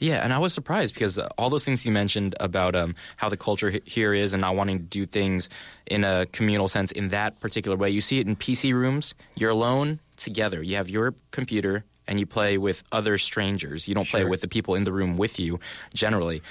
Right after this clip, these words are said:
Speaker 1: Uh, when you go to a bar, it's not common to approach a stranger, I would say, usually, right? So why would sweating and working out be any different? That's even possibly more awkward, especially if you're not as good at it, right?
Speaker 2: Yeah.
Speaker 1: But apparently it, it works, and I'm surprised. So,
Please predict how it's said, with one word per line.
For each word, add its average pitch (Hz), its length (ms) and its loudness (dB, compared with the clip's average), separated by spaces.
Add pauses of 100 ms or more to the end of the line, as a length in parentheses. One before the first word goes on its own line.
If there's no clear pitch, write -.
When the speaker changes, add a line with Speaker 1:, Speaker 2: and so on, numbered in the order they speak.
(180)
Speaker 1:
Uh, 95 160 0
when 101 120 2
you 104 60 2
go 101 120 4
to - 140 0
a 92 40 2
bar, 95 300 2
it's 82 160 -2
not 98 320 -2
common 110 440 0
to 95 200 0
approach - 360 -2
a - 120 -2
stranger, 98 600 2
I 92 120 -2
would 87 120 0
say, 87 160 0
usually, 92 440 0
right? 92 200 0 (200)
So 127 180 0
why 95 160 2
would 160 160 2
sweating 139 320 0
and 123 80 0
working 113 220 0
out 110 120 0
be 104 120 -2
any 101 140 2
different? 87 280 -4
That's 85 160 -4
even 90 400 -2
possibly 113 300 -2
more 95 280 4
awkward, 82 300 -6
especially - 300 -2
if 92 100 -4
you're 98 100 0
not 92 180 2
as 82 120 -4
good 95 240 0
at 82 160 -2
it, - 100 -6
right? 98 360 -2
Speaker 2:
Yeah. 101 220 4 (260)
Speaker 1:
But 92 180 2
apparently 117 640 2
it, 127 140 0 (180)
it 117 140 0
works, 170 640 0
and 101 180 -2
I'm 120 120 0
surprised. 107 540 -2
So, 101 440 0